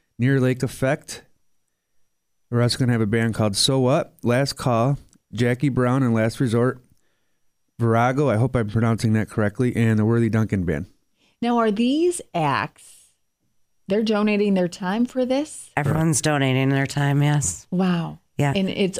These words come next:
Speaker 2: all supporting cancer research. And, and more than cancer research, just the non-for-profits that, um, you know, work with cancer survivors,
Speaker 1: Yep.
Speaker 2: patients, and the research side of it, right?
Speaker 1: We're doing the five different ones. Um,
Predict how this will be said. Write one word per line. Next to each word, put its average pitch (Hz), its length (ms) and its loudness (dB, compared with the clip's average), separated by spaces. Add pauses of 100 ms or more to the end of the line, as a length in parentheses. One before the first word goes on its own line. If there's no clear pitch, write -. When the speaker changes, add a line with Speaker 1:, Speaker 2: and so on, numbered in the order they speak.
Speaker 2:
all 214 200 0
supporting 202 800 0
cancer 175 480 -2
research. 151 520 -2
And, 220 180 -2
and 208 460 0
more 285 280 0
than 285 160 0
cancer 180 320 -2
research, 165 500 -2
just 196 200 -4
the 180 80 -4
non-for-profits 170 880 -2
that, 156 320 -2 (420)
um, 151 460 0 (560)
you 170 120 0
know, 156 140 -2
work 196 240 -4
with 170 260 -4 (580)
cancer 175 460 0
survivors, 226 680 0
Speaker 1:
Yep. - 60 -10
Speaker 2:
patients, 220 800 0
and 214 260 0
the 190 80 0
research 139 420 -4
side 156 260 0
of - 80 -2
it, - 100 -4
right? 151 360 -2 (320)
Speaker 1:
We're 113 120 0
doing 123 520 0 (100)
the 110 120 -8
five 123 260 -2
different 123 320 -2
ones. 113 380 0
Um, 95 340 0